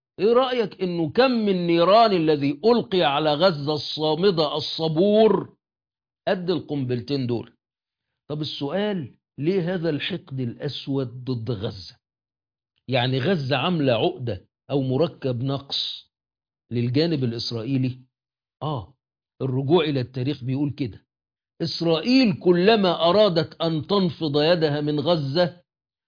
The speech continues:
غزة تحولت إلى طائر الفينيق اللي في الأساطير. طائر الفينيق ده بيحترق ثم يولد من رماده. الرم-، الرماد بتاع الحريق يتكون مرة أخرى في شكل طائر،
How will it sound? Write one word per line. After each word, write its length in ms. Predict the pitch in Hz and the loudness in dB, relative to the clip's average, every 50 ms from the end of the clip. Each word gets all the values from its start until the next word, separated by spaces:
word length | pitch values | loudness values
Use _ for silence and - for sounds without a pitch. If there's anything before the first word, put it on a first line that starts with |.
| _ - | _ -6
غزة 440 | 127 147 214 262 240 190 175 196 202 | 0 2 4 4 4 4 2 2 2
تحولت 800 | 180 - 196 - - 180 190 185 196 226 240 226 208 170 - - | 2 0 -2 -2 0 2 4 6 6 6 6 6 4 2 0 0
إلى 220 | 185 180 170 170 160 | 0 2 4 4 2
طائر 380 | 123 190 214 202 175 180 160 | 2 2 0 2 2 2 2
الفينيق 800 | 160 156 - - 175 165 165 185 190 185 - - _ - - - _ _ _ _ _ - - | 2 0 0 0 0 0 2 2 2 0 0 -4 _ -16 -16 -16 _ _ _ _ _ -6 -4
اللي 180 | 139 139 139 | -2 -2 -2
في 80 | 135 147 | -2 -4
الأساطير. 640 | 147 - - 139 - 147 139 131 180 190 185 165 | -6 -6 -6 -6 -4 -4 -4 -2 0 0 0 0
طائر 300 | 143 - 170 170 165 147 | 0 0 0 2 2 2
الفينيق 440 | 143 127 - 147 143 165 156 - - | 0 0 -2 -4 -4 -4 -4 -4 -2
ده 340 | 143 175 190 185 - - _ _ _ _ _ _ _ _ _ _ _ _ _ - | -2 0 -2 -2 -4 -10 _ _ _ _ _ _ _ _ _ _ _ _ _ -8
بيحترق 1040 | 117 123 131 131 120 - - - 196 202 190 196 196 - - _ _ - - _ _ _ _ _ _ _ _ - | -2 0 0 0 0 -2 -2 0 2 2 2 2 0 -4 -8 _ _ -20 -20 _ _ _ _ _ _ _ _ -10
ثم 280 | - - 165 160 156 156 | -4 -2 0 0 2 2
يولد 440 | 151 160 175 190 185 170 165 147 135 | 2 4 4 4 4 4 4 4 2
من 240 | 143 139 135 127 123 | 2 0 0 0 0
رماده. 480 | 120 127 127 127 131 123 113 101 92 90 - _ _ _ _ _ _ _ _ _ _ _ - | 0 0 0 0 -2 -2 -4 -4 -8 -10 -14 _ _ _ _ _ _ _ _ _ _ _ -6
الرم-، 520 | 127 135 123 123 127 139 135 139 143 - 156 | -4 -4 -2 0 0 0 0 -2 -2 -2 -2
الرماد 520 | 143 139 135 135 135 143 165 190 175 151 | 0 0 0 0 2 2 2 2 2 2
بتاع 260 | 139 143 - 156 139 | 0 0 2 2 2
الحريق 480 | 139 117 - - 135 147 165 160 - 139 | 0 0 -2 -2 0 0 0 0 0 0
يتكون 640 | 139 131 123 - - 180 180 190 180 170 170 151 151 | -2 -2 -2 0 2 4 4 6 6 4 4 2 2
مرة 320 | 165 175 165 147 151 165 | 0 0 0 0 0 -2
أخرى 220 | 175 - - 156 135 | -2 -2 0 -2 -2
في 140 | 113 139 120 | 0 -2 -2
شكل 340 | 156 160 151 151 139 131 | -2 -2 -2 0 0 -2
طائر، 380 | 123 135 131 120 - - - - | 0 0 -2 -2 -4 -6 -12 -20